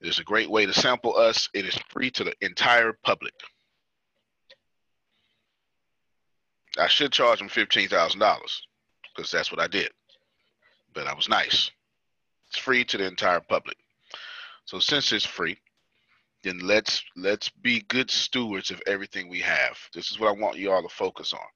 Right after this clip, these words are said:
Well, as I conclude in the middle of your miracle, you need to be faithful to the few. All right? We need to be, I mean, I'm talking to everybody. Like, this,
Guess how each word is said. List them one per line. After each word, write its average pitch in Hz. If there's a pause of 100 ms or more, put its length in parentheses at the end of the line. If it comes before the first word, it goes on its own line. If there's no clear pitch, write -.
(2250)
Well, 101
as 101
I 95
conclude 104 (420)
in 98
the 92
middle 98
of 92
your 92
miracle, 98 (2000)
you 113
need 117
to 107
be 110
faithful 110
to 98
the 87
few. - (1300)
All 80
right? 87
We 95
need 98
to 92
be, 87 (140)
I 101
mean, 104
I'm 101
talking 110
to -
everybody. 85 (200)
Like, 71
this, 104